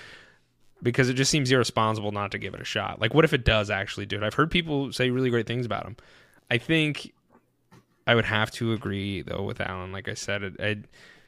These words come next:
at least if you're having a, a shitty hungover Saturday, by the time you wake up on Sunday, you're like, "Well, this is what Sundays are kind of for. So then what do I do?"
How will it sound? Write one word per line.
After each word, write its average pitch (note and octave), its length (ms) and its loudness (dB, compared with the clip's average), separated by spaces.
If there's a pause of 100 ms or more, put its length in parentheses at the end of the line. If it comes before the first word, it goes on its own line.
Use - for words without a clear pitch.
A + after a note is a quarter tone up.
(320)
at C3+ 140 2
least F3+ 320 4
if F#3+ 160 4
you're D#3 320 6
having C3 340 4
a, A2+ 380 2
a - 80 -2
shitty A#2+ 680 2
hungover A2+ 560 -2
Saturday, A2+ 720 2 (840)
by B2 100 4
the B2 80 4
time C#3+ 220 4
you D3 100 4
wake C#3 200 2
up C3 100 0
on A2+ 100 0
Sunday, A2+ 300 0
you're G#2 140 -2
like, G#2 200 -4
"Well, B2 100 0
this C#3+ 180 4
is F3+ 100 -2
what F3 140 0
Sundays C#3+ 280 0
are A#2 60 0
kind B2+ 160 -4
of A2 80 -6
for. - 420 -8
So - 140 -4
then B2+ 200 2
what C3+ 120 0
do E2 80 -10
I F2 80 -12
do?" - 320 -10